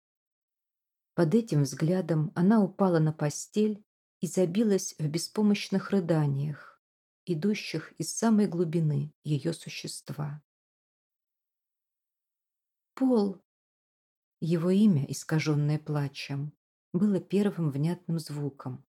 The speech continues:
который он мог разобрать сквозь её стоны. "Я не могу ничего поделать.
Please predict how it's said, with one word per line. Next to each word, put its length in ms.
который 480
он 180
мог 340
разобрать 600
сквозь 420
её 220
стоны. 680
"Я 220
не 140
могу 380
ничего 480
поделать. 840